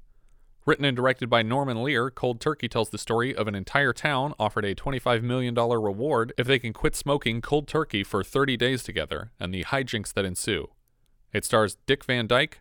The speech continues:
Bob Newhart, and Pippa Scott. Little Murders. A black comedy adapted by Popeye screenwriter Jules Feiffer from his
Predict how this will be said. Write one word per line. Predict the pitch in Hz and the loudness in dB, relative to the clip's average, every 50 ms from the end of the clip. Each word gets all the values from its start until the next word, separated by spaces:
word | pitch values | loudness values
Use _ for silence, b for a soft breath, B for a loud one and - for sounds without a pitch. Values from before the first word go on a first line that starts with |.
| _ - | _ -2
Bob | - 117 110 120 120 120 | 2 4 4 4 4 2
Newhart, | 113 113 131 123 120 135 156 160 - | 0 -2 -2 0 -2 -2 -2 -4 -4
and | 101 90 85 - | -6 -6 -4 -4
Pippa | - 123 - - | -4 -4 -4 -6
Scott. | - - - 110 98 78 - - - - - - - _ _ _ - - - - - - - _ _ - - - - - | -8 -4 0 0 0 0 -2 -8 -14 -18 -20 -20 -20 _ _ _ -20 -20 -20 -20 -20 -20 -20 _ _ -20 -20 -20 -18 -6
Little | - 131 151 151 139 | 0 4 4 4 4
Murders. | 127 135 160 180 123 92 104 139 - - - _ _ _ _ _ _ _ _ _ _ _ _ _ _ - | 4 0 -2 -2 -2 -2 -4 -4 -8 -12 -16 _ _ _ _ _ _ _ _ _ _ _ _ _ _ -4
A | 107 | -2
black | 110 120 127 151 156 - | 2 4 4 2 2 0
comedy | - 127 123 131 135 135 139 139 | -2 -2 0 0 0 -2 0 0
adapted | 117 - 117 117 127 127 - 123 113 | 0 2 4 2 2 2 -2 -2 -2
by | 110 95 90 | 0 0 0
Popeye | - - - 143 139 - 110 101 | -2 -2 -4 -2 0 0 0 0
screenwriter | - - - 123 113 110 107 110 110 110 107 95 | -2 -4 -6 -4 -4 -2 0 2 2 2 2 0
Jules | - - 117 117 117 113 - - | -2 0 0 0 0 0 -2 -2
Feiffer | - 123 131 139 - 101 101 113 | -2 0 0 0 0 -2 -4 -4
from | 120 - 107 101 101 | -2 -4 -4 -2 -2
his | 117 104 98 | -2 -4 -4